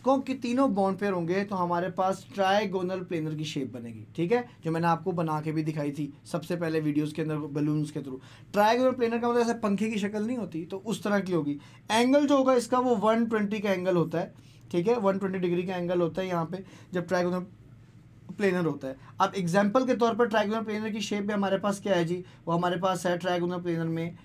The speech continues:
बीएफ़ थ्री मॉलिक्यूल, ठीक है।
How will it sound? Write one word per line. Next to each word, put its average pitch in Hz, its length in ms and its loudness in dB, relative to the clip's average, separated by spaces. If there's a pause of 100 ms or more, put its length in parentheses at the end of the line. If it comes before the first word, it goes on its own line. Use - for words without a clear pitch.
(240)
बीएफ़ 170 1000 -4
थ्री 135 260 -2 (200)
मॉलिक्यूल, 117 400 -8 (440)
ठीक 196 160 0
है। 302 160 4